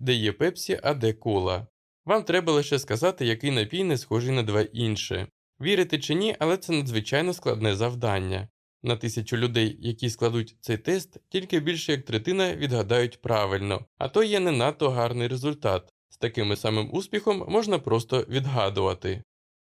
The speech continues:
Уперше почувши про трикутний тест, я вирішив випробувати його на кількох своїх друзях. Жоден з них не відповів правильно.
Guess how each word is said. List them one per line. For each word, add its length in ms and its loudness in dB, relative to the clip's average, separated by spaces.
Уперше 480 -2
почувши 460 -2
про 200 -2
трикутний 500 -4
тест, 320 0
я 140 0
вирішив 480 0
випробувати 560 0
його 240 2
на 120 0
кількох 360 -2
своїх 380 -4
друзях. 520 -2
Жоден 480 0
з 80 -12
них 300 -2
не 100 0
відповів 480 -2
правильно. 720 0